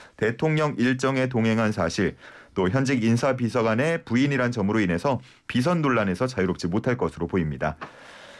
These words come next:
이에 대해서 대통령 대변인실, 민간인인 신 씨에게 항공편과 숙소를 지원했지만 기타 수행원 자격으로 순방에 참여한 것이어서 문제가 없다면서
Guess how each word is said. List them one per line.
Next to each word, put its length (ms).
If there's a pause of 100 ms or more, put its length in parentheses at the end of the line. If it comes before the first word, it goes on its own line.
(100)
이에 160
대해서 440
대통령 440
대변인실, 720 (320)
민간인인 680
신 200
씨에게 380
항공편과 680
숙소를 520
지원했지만 800 (280)
기타 460
수행원 460
자격으로 540
순방에 400
참여한 440
것이어서 420
문제가 560
없다면서 800